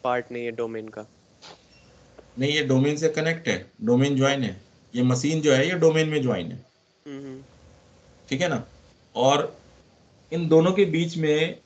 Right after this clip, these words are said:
Speaker 2: communication भी हो रहा है, ping हो रहे हैं ये आपस में, पिंग तो हो रहे हैं, लेकिन एक error दिखा रहा है यहाँ पे,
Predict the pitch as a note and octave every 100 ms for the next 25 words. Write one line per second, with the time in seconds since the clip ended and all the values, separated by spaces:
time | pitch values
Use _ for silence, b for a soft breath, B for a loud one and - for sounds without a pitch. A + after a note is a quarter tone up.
0 | _ _ _ _ _ _ _ - D3+ F3
1 | F#3 F3+ D#3+ F3+ F3+ F#3+ F#3+ F3+ F3 F3+
2 | F#3 F#3 F#3 F#3+ G3+ F#3 D3+ B2 A#2+ -
3 | F#2+ - _ _ _ _ _ _ - -
4 | - - - - C#3+ D#3+ F#3 F#3 F#3+ C#3+
5 | A#2 D#3 F3+ E3 D#3 - F3 - C#3+ D#3+
6 | F3 C#3+ C#3 B2+ A#2 A2+ G#2+ A#2+ -